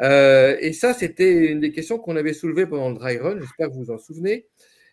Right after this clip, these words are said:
Euh, Benoît nous disait, il existe différents types de ventes. Donc, est-ce que ça veut dire qu'il y a différents types de commerciaux ? Je pense notamment à la différence entre ce qu'on appelle les ventes high touch et low touch,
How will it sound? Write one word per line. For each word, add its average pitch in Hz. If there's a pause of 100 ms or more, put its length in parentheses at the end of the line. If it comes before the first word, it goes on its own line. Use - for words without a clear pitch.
(120)
Euh, 131
Benoît 170
nous 175
disait, 160
il 165
existe 170
différents 185
types 147
de 143
ventes. 180 (520)
Donc, 233 (320)
est-ce 165
que 175
ça 165
veut 165
dire 240
qu'il 165
y 170
a 170
différents 170
types 185
de 175
commerciaux ? 180 (220)
Je -
pense 175
notamment 185
à 143
la 143
différence 170
entre 143
ce 131
qu'on 160
appelle 156 (420)
les 147
ventes 143 (140)
high 180
touch 208 (100)
et 160
low 180
touch, 190